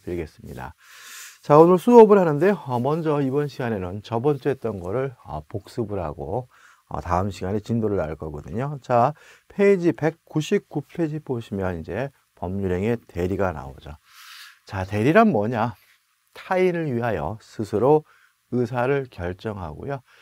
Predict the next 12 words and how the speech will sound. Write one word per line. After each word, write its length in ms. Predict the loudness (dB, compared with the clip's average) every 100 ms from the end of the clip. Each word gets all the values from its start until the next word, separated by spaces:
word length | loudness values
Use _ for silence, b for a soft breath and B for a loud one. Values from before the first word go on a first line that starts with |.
| b _
결정된 720 | -2 0 0 0 0 -2 -2
의사를 640 | 0 -2 -2 -4 -2 -2
표시함으로써 1160 | -4 -12 -12 -10 -10 -8 -6 -8 -10 -12 -10 -12 _ _
타인을 560 | -20 -12 -6 -4 -2 -2
위하여 480 | -2 -2 -4 -10 -14 b b -10
법률 540 | -4 -2 0 0 0
행위를 300 | -4 -6 -6
해주는 500 | -6 -8 -8 -10 -8
사람이 520 | -8 -10 -6 -4 -4 -6 _
대리인이다. 680 | _ -6 -6 -6 -10 -10 -12 -12 B B B B B B
이러한 300 | 4 4 4
대리는 580 | 2 0 2 2 0